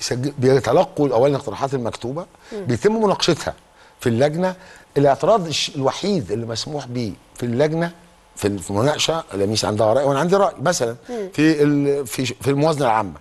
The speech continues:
Speaker 2: مم.
Speaker 1: لو لميس قالت شيء معلوماتي خطأ، معلوماتي أنا
Speaker 2: مم.
Speaker 1: نقطة نظام وأقول لها المعلومة دي غلط، ده مسموح بيه.
Speaker 2: مم.
Speaker 1: لو الحكومة موجودة والحكومة هتبقى مدعوة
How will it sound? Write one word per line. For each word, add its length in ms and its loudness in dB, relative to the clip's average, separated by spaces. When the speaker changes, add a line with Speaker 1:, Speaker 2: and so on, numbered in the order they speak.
Speaker 2:
مم. 160 -10
Speaker 1:
لو 260 2
لميس 400 2
قالت 260 2
شيء 280 -2
معلوماتي 520 0
خطأ، 320 0
معلوماتي 580 0
أنا 160 0
Speaker 2:
مم. 80 -2
Speaker 1:
نقطة 320 -4
نظام 300 0
وأقول 160 -2
لها 80 2
المعلومة 320 -4
دي 80 -4
غلط، 400 -12
ده 120 0
مسموح 380 -4
بيه. 80 -14
Speaker 2:
مم. 60 -12
Speaker 1:
لو 180 4
الحكومة 440 2
موجودة 440 4
والحكومة 460 -2
هتبقى 240 0
مدعوة 460 4